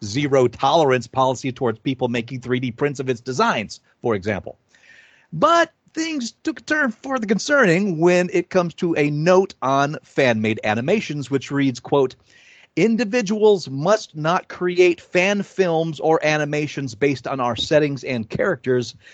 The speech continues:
These are only to be created under license from Games Workshop," unquote. It's worth noting that while similar clauses ap-,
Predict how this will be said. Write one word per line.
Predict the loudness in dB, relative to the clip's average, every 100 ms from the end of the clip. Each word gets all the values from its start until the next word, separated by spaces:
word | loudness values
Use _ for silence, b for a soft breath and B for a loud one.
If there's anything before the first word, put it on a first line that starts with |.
| B
These | -4 -2
are | -2 0
only | 0 0 -2
to | -4
be | -6
created | -4 0 2 2 0 -2
under | -2 0
license | 4 4 2 -6 -10 -16 -16 _ _ _
from | 0 0 0
Games | -4 -4 -6
Workshop," | -8 -6 -6 -4 -6
unquote. | -8 -4 -2 -2 -6 _ _ _ _ _ _ _ _ _ b b b -4
It's | 0
worth | 2 2
noting | 4 4 4 2
that | -2 -2
while | 0 0
similar | 0 -2 2 2 2
clauses | -2 -2 0 0 -4 -6
ap-, | -6